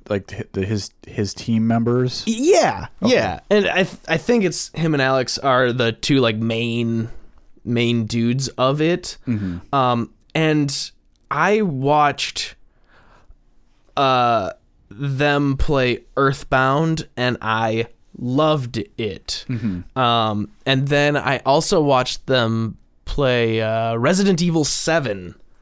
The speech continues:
Speaker 1: Mm-hmm.
Speaker 2: And that was one of the, that might be my favorite video game playthrough video series I've ever watched.
Speaker 1: Wow.
Speaker 2: So,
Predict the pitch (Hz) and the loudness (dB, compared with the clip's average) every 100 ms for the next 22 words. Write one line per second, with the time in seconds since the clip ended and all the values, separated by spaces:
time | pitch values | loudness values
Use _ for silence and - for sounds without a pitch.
0 | - - 127 107 101 - - 139 135 131 | -18 -6 -2 -2 -4 -6 -2 0 2 0
1 | 127 120 - 110 113 139 196 208 165 175 | 0 -2 -4 -10 -4 0 2 4 4 2
2 | 165 156 160 151 - 160 139 151 160 175 | 2 0 2 0 2 2 2 2 2 2
3 | 151 131 - 127 139 139 123 123 131 135 | 2 0 2 0 2 0 0 0 2 2
4 | 127 120 127 131 120 113 110 113 110 - | 0 0 0 0 -2 -2 -2 -2 -2 -4
5 | 104 110 107 107 101 107 135 107 - - | -4 -4 -6 -6 -8 -6 -4 -6 -8 -8
6 | - - - - 62 80 139 - - _ | -8 -10 -14 -12 -8 -8 -8 -12 -20 _
7 | _ - - _ _ _ _ _ _ _ | _ -20 -20 _ _ _ _ _ _ _
8 | _ - - - - - - - - _ | _ -20 -20 -20 -20 -20 -20 -20 -20 _
9 | _ - - - - - - _ - - | _ -20 -16 -12 -12 -14 -20 _ -20 -20
10 | _ _ - - - 156 139 135 127 127 | _ _ -10 -2 0 2 2 2 0 -2